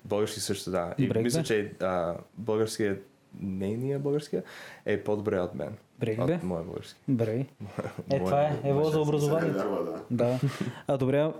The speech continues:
Speaker 2: пак да се върнем. Ти като слезна-, добре, какво си беше първо-,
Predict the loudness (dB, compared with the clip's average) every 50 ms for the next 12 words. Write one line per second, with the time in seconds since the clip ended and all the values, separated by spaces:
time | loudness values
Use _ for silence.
0 | -10 -18 _ _ _ _ -2 2 2 2 2 2 2 2 4 4 4 2 2 0
1 | -2 -2 0 0 2 0 0 -2 -2 0 2 4 4 4 4 2 0 0 0 0
2 | 2 2 2 2 2 0 2 2 4 4 4 2 2 2 2 4 4 4 4 2
3 | 0 2 2 0 0 0 -4